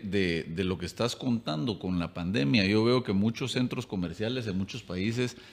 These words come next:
sí les pegó, quedaron vacíos, efecto. ¿Cómo ves vos el tema pandemia, Amazon, ahorita que estás mezclando e-commerce versus retail?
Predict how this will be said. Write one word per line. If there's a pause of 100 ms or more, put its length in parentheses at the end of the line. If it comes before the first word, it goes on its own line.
(140)
sí
les
pegó,
quedaron
vacíos,
efecto. (440)
¿Cómo
ves
vos
el
tema
pandemia,
Amazon,
ahorita
que
estás
mezclando
e-commerce
versus
retail?